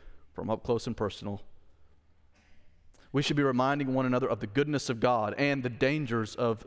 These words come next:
sin. The other question is, do we need community when we're just down on our luck? Is it just selective in the hard times? No.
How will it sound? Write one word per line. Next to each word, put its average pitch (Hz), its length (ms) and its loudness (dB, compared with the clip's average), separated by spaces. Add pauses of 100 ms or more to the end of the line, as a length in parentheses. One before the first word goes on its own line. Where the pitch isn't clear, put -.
sin. 95 560 -4 (2250)
The - 80 0
other 156 80 2
question 139 300 2
is, 120 80 0
do 127 100 2
we 147 100 4
need 147 440 2 (140)
community 131 580 2
when 113 180 -4
we're 120 160 2
just 113 180 -2
down 117 200 2
on 120 60 0
our 127 80 4
luck? - 320 0 (640)
Is 107 80 -8
it 104 40 -8
just 131 160 -2
selective 160 580 0 (160)
in 131 80 -2
the 127 60 2
hard 180 260 2
times? 110 440 -4 (260)
No. 139 260 2